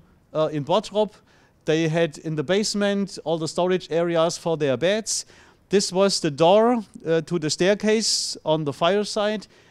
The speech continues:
and this is the door to the staircase, uh, on the other side. Unfortunately, there was no water main in the basement, so they had to use the water main and stretch the hose through the staircase into the basement.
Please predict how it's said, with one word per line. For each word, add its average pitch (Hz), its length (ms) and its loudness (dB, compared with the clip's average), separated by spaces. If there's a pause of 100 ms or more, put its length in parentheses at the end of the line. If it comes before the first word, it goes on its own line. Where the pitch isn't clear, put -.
(120)
and 151 120 -4
this 180 200 0
is 175 120 -4
the 160 100 -6
door 156 260 0
to 160 140 -10
the 147 120 -8
staircase, 143 840 -4
uh, 131 180 -4
on 139 120 -8
the 143 140 -2
other 180 220 0
side. 202 360 -4 (320)
Unfortunately, 202 720 -2
there 170 200 0
was 185 400 0
no 185 220 2
water 165 520 8
main 151 480 2 (420)
in 143 200 -2
the 120 80 -2
basement, 202 560 4 (240)
so 147 200 6
they 139 160 6
had 185 220 6
to 190 100 4
use 170 260 4
the 143 120 2
water 165 300 4
main 160 340 2
and 135 160 -2
stretch - 360 2
the 190 100 2
hose 156 340 2 (180)
through 190 280 2
the 190 80 4
staircase 190 720 4
into 165 280 0
the 147 100 0
basement. 135 500 0